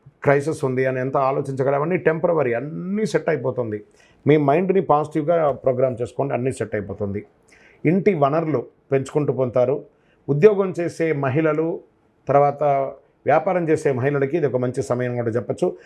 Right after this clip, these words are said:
రాజకీయంగా పార్టీ ప్రత్యేక కార్యక్రమాలు పాల్గొనే అవకాశం ఉంటుంది. సభ్య సమాజంలోకి వెళ్తున్నారు, ప్రజాక్షేత్రంలో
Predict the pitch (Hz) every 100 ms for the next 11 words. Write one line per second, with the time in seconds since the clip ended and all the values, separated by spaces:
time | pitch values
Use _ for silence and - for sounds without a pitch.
0 | - _ - 139 170 202 185 214 196 170
1 | 170 - 151 156 175 - 147 175 170 165
2 | 151 147 139 143 131 127 131 135 127 123
3 | 127 139 - 127 135 151 196 - _ _
4 | _ _ _ _ _ - 139 170 180 165
5 | 165 151 156 143 135 127 127 139 135 123
6 | 117 123 143 - 135 127 120 135 170